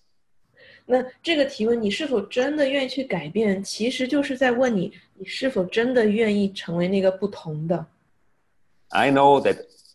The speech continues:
Speaker 2: each and every one of you is already totally different and totally not normal.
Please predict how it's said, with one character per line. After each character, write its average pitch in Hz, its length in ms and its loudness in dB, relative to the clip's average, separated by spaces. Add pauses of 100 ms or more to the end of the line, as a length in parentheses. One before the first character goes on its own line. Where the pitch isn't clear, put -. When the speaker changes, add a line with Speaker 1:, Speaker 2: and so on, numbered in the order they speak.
Speaker 2:
each 151 360 4
and 127 160 0
every 123 260 6
one 107 220 4
of 90 120 0
you 98 480 2
is 117 500 2
already 92 680 4
totally 131 540 2
different 95 520 0 (240)
and 85 160 -4 (120)
totally 113 500 2
not 90 360 0
normal. 80 520 -2